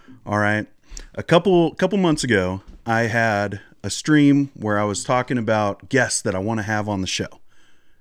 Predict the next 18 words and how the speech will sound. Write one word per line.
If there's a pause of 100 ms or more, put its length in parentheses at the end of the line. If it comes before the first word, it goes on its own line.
(120)
And
I
said,
number
one
on
my
list,
number
one (1040)
was
Joe (580)
frickin'
Thorn.
And
he's
here
today.